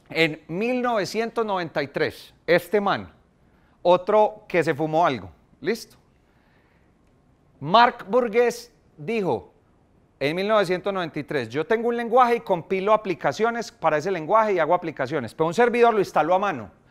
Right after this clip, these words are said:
¿Por qué no puedo compilar un servidor? ¿Por qué no tengo un linter de un servidor?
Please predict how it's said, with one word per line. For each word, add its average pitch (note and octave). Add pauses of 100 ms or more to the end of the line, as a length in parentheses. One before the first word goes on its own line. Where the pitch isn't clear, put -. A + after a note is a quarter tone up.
(220)
¿Por D#3+
qué F3+
no F#3+
puedo G3+
compilar E3
un F3
servidor? E3+ (300)
¿Por E3
qué F3
no F#3
tengo G3
un F#3+
linter G3+
de F3
un F#3
servidor? F3